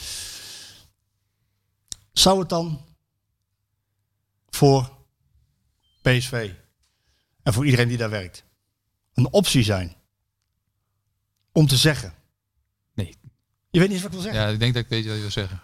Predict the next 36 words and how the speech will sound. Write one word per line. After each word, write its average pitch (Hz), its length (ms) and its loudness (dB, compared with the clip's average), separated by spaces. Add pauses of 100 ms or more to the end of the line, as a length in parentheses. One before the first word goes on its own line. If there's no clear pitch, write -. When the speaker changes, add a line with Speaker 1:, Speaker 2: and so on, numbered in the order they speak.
(180)
Speaker 1:
Wat 123 120 -2
dan? 196 280 -2
Speaker 2:
Nee, 135 120 2
zeg, 151 180 -2
ga 160 80 2
maar 135 80 2
door. 135 180 2 (280)
Speaker 1:
Zou 175 200 4
het 185 80 -2
dan 190 100 -2
een 170 60 0
optie 170 260 -4
zijn 139 220 -2
om 127 80 0
te 123 80 0
zeggen, 131 400 -2 (500)
wij 127 160 4
richten 135 220 0
ons 120 100 -4
op 127 100 -6
de 117 60 -14
tweede 117 220 0
plaats? 139 360 -2
Speaker 2:
Nee, 92 220 -4
tuurlijk 110 280 -2
niet. 87 220 -14
Speaker 1:
Oh. 147 300 -4 (180)
Speaker 2:
Nee, 95 140 -8
maar 107 120 0
dat 127 100 4
doen 180 120 4
ze 190 80 0
toch 135 140 0
ook 107 100 -4
niet? 120 240 -6
Speaker 1:
Nee, 117 400 -10